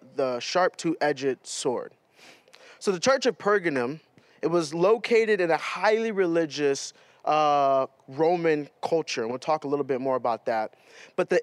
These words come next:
issue with this particular church is that over time, compromise began to settle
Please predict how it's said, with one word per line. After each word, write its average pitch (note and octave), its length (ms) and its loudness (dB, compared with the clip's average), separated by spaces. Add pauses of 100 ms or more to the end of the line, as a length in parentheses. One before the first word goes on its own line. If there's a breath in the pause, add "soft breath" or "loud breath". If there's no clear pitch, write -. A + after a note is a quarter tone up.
(120)
issue A#3 320 0
with F3 300 0
this F#3 260 0
particular E3 640 -2
church C#3+ 440 -2
is C#3 100 -8
that D3+ 240 4
over A3 360 2
time, D3+ 400 -2
compromise D#3+ 840 0
began D3+ 400 -2
to - 160 -8
settle D#3 520 0